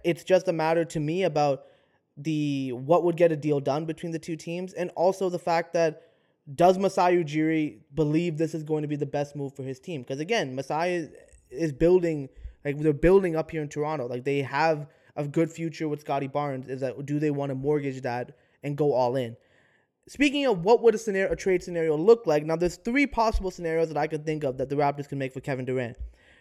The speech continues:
First and foremost, the Raptors would end up trading Gary Trent Junior, O G Anunoby, Malachi Flynn, Khem Birch, and four first-round picks for Kevin Durant.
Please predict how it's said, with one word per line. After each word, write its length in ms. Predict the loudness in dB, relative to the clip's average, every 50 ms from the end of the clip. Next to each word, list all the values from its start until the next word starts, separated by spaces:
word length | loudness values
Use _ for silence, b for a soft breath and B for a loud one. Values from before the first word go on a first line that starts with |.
| b b
First 260 | 6 6 6 8 6
and 100 | 2 -2
foremost, 400 | 0 0 -2 0 0 0 0 0
the 60 | 0 2
Raptors 320 | 2 2 2 0 -2 -4
would 140 | -2 0 0
end 140 | 0 0 0
up 120 | -2 -2
trading 340 | -2 0 0 0 0 0 0
Gary 260 | 4 6 6 6 6
Trent 280 | 4 0 -2 -2 -2 -2
Junior, 400 | -2 -2 0 2 2 2 2 0 4 6
O 140 | 8 8
G 120 | 8 6 2
Anunoby, 500 | 0 0 0 0 0 0 0 -2 -2 -2
Malachi 520 | -2 -2 0 0 0 0 0 -2 -2 -2
Flynn, 400 | -4 -6 -8 -8 -6 -6 -6 -8 -2
Khem 360 | 2 2 2 2 2 0 2
Birch, 300 | 2 2 2 2 0 -6 -12
and 160 | -12 -12 -12
four 320 | -12 _ -4 -2 -2 -2
first-round 500 | -2 -4 -8 -8 -8 -8 -10 -12 -10 -8
picks 200 | -6 -8 -8 -8
for 80 | -10 -12
Kevin 260 | -8 -8 -6 -6 -6
Durant. 380 | -4 -2 -2 -2 -2 -4 -6